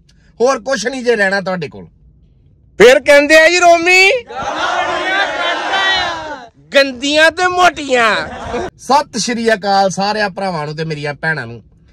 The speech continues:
ਤੇ ਬਜ਼ੁਰਗਾਂ ਨੂੰ। ਇਹ video specially ਉਹਨਾਂ ਮਾਂ ਪਿਓ ਲਈ ਹੈ ਜਿਹੜੇ ਆਪਣੇ ਬੱਚੇ ਦਾ ਵਿਆਹ ਕਰਨ ਬਾਰੇ ਸੋਚ ਰਹੇ ਆ, ਜਿਹੜੇ ਸੋਚ ਰਹੇ ਆ ਕਿ ਹੁਣ ਆਪਣੀ ਜ਼ਿੰਦਗੀ ਤੇ ਲੰਘ ਗਈ ਆ, ਹੁਣ ਆਪਾਂ ਅੱਗੇ ਮਤਲਬ ਆਪਣੀ ਸੇਵਾ ਤੇ ਕਰਵਾ ਲਈਏ, ਹੁਣ ਜਿਹੜੇ ਆਪਣੀ ਜ਼ਿੰਦਗੀ ਦੇ ਚਾਰ ਦਿਨ ਰਹਿ ਗਏ ਆ।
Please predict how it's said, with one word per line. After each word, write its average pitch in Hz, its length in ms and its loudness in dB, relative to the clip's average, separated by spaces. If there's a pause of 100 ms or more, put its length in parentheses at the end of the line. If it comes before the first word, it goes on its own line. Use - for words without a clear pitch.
(460)
ਤੇ 165 260 0
ਬਜ਼ੁਰਗਾਂ 143 560 -4
ਨੂੰ। 104 120 -10 (1080)
ਇਹ 254 160 4
video 254 300 -2
specially 233 720 -2 (840)
ਉਹਨਾਂ 233 240 2
ਮਾਂ 208 300 0
ਪਿਓ 196 220 2
ਲਈ 196 200 -2
ਹੈ 185 120 0 (600)
ਜਿਹੜੇ 190 240 0
ਆਪਣੇ 196 240 0
ਬੱਚੇ 180 280 -4
ਦਾ 175 120 0
ਵਿਆਹ 165 260 0
ਕਰਨ 170 260 -6
ਬਾਰੇ 147 180 -4
ਸੋਚ 143 320 -8
ਰਹੇ 147 140 -4
ਆ, 165 60 -2
ਜਿਹੜੇ 196 240 -2
ਸੋਚ 202 340 2
ਰਹੇ 220 200 2
ਆ 208 160 2 (920)
ਕਿ 208 80 -4
ਹੁਣ 240 180 0
ਆਪਣੀ 196 360 -2
ਜ਼ਿੰਦਗੀ 185 400 -4
ਤੇ 190 140 -4
ਲੰਘ 180 220 -4
ਗਈ 190 220 -4
ਆ, 208 60 0
ਹੁਣ 220 140 -4
ਆਪਾਂ 170 260 -2
ਅੱਗੇ 160 240 -6
ਮਤਲਬ 160 240 -6
ਆਪਣੀ 156 220 -8
ਸੇਵਾ 151 340 -4
ਤੇ 147 120 -8
ਕਰਵਾ 156 320 -4
ਲਈਏ, 127 180 -6
ਹੁਣ 208 140 -2
ਜਿਹੜੇ 170 240 -2
ਆਪਣੀ 143 240 -4
ਜ਼ਿੰਦਗੀ 135 360 -8
ਦੇ 139 120 -4
ਚਾਰ 135 240 -6
ਦਿਨ 117 220 -8
ਰਹਿ 110 160 -10
ਗਏ 120 200 -6
ਆ। 101 60 -10